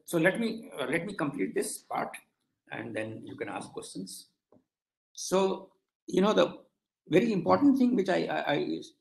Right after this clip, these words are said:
told you in the very beginning, that applying a type two or type one fuzzy rule is not a very, is, is not very difficult, you know. So there are some systems,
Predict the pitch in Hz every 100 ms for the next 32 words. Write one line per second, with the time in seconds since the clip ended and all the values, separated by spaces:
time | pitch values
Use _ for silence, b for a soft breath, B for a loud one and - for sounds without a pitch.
0 | - - 156 151 143 123 113 123 113 123
1 | 117 95 _ _ _ _ _ _ _ _
2 | _ _ _ _ - 170 170 151 139 139
3 | 196 233 233 185 170 - - 123 160 175
4 | - 190 180 180 131 160 - 180 185 -
5 | 127 196 190 214 202 151 170 170 143 160
6 | 156 - - - - - _ - 143 -
7 | 143 165 139 156 - 143 143 135 - -
8 | 87 _ _ - - - _ _ _ _
9 | _ _ _ - 135 135 156 180 208 214
10 | 180 165 - 123 165 185 - -